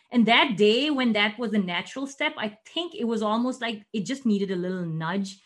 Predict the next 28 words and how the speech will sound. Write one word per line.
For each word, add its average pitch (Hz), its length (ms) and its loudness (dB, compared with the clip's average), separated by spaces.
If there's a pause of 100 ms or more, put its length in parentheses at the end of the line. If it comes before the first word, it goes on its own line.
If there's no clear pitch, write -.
(160)
And 185 100 -6
I 180 60 -4
think 190 220 -4
Deutsch 160 260 -6
did 156 180 -8
it 151 180 -12
for 147 140 -14
me. 160 260 -14 (180)
Like, 214 160 0
I 262 160 8
was 311 160 6
almost 226 480 4
there, 175 440 -2 (340)
but 180 160 -2
then 226 380 4
one 202 340 2
day 185 500 0
something 185 480 -8
just 156 220 -14
popped 175 220 -6
in 175 80 -10
my 160 120 -8
head. 156 120 -8
I'm 160 120 -6
like, 160 200 -10 (420)
"What 196 100 -10
am 233 120 -6
I, 180 120 -8